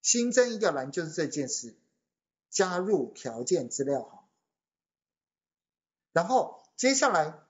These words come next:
如果，如果我是不是有一个进口日期二？如果进口日期二小于，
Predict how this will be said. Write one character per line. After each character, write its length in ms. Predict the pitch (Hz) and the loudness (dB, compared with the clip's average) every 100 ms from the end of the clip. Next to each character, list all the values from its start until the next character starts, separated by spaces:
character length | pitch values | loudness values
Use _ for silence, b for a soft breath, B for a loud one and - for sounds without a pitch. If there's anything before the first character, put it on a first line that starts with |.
| _ | _
如 440 | 170 190 294 339 - | 6 6 6 -2 -2
果， 560 | 247 180 131 - _ _ _ _ _ | 4 6 4 -2 _ _ _ _ _
如 320 | 151 170 262 277 | 2 4 4 4
果 420 | 214 135 - - - | 2 2 0 -16 -2
我 100 | 156 | -2
是 140 | 151 | 0
不 60 | 269 | 2
是 60 | 190 | 4
有 100 | 151 | 4
一 60 | |
个 160 | - 143 | 2 0
进 240 | - 190 | 0 -4
口 180 | 156 131 | -2 -2
日 160 | 202 160 | 2 2
期 260 | - 127 | 2 -2
二？ 360 | 170 180 131 - _ _ _ _ _ _ _ _ _ - _ _ _ _ | 2 2 2 -8 _ _ _ _ _ _ _ _ _ -20 _ _ _ _
如 280 | 151 160 226 | 2 4 4
果 440 | 233 160 - - _ - | 4 4 2 -12 _ -4
进 220 | 285 233 | 0 0
口 180 | 151 139 | 0 4
日 180 | 226 170 | 4 4
期 220 | - 135 | 0 0
二 340 | 196 170 - - _ _ - _ _ _ _ _ _ | 2 2 0 -20 _ _ -20 _ _ _ _ _ _
小 640 | - - 165 147 131 123 131 | 2 4 6 6 2 -2 -2
于， 580 | 143 156 226 269 254 | 0 2 4 2 -4